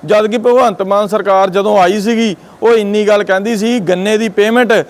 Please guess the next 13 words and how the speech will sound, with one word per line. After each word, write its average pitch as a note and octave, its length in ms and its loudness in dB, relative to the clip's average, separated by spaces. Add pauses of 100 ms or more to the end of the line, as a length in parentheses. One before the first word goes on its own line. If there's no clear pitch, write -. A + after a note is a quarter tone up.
(340)
ਤੁਹਾਨੂੰ G#3 380 2
ਅਸੀਂ A3 220 -4
ਇੱਕੀ A#3 300 -2
ਦਿਨਾਂ G3 280 0
ਦੇ F#3+ 80 0
ਵਿੱਚ F3+ 220 -2
ਵਿੱਚ G3+ 200 2
ਤੁਹਾਡੇ G3 320 2
ਖਾਤਿਆਂ F3 440 0
ਦੇ F3 80 -2
ਵਿੱਚ F3+ 180 -4
ਪਾਵਾਂ E3+ 320 0
ਕਰਾਂਗੇ।" D#3+ 440 0